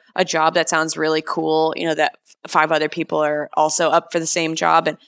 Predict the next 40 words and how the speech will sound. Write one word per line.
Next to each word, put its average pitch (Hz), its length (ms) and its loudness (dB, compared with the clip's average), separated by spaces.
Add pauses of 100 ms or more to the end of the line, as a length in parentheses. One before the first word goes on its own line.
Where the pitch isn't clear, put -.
(200)
um, 160 400 0
I 156 420 2
don't 170 280 2
allow 151 320 2
myself 170 460 0
to 185 100 -4
get 165 120 0
excited 151 460 -2
about 156 220 -2
anything 151 360 -12
that 151 200 -4
I 143 100 -6
don't 147 240 -4
already 143 200 -12
have, 147 500 0 (360)
uh, 156 300 4
or 160 140 0
that 156 140 2
is 156 120 -2
not 147 260 -2
a 160 100 -4
hundred 160 260 -4
percent - 420 -4
set 151 160 0
in 151 140 -2
stone. 151 420 0
And 147 220 -4
even 160 220 0
if 160 100 0
it 160 120 2
seems 170 280 0
set 165 160 2
in 170 80 -4
stone, 180 240 0
it's 180 140 2
not 185 120 4
always 175 220 2
set 180 160 0
in 180 80 -4
stone. 190 400 0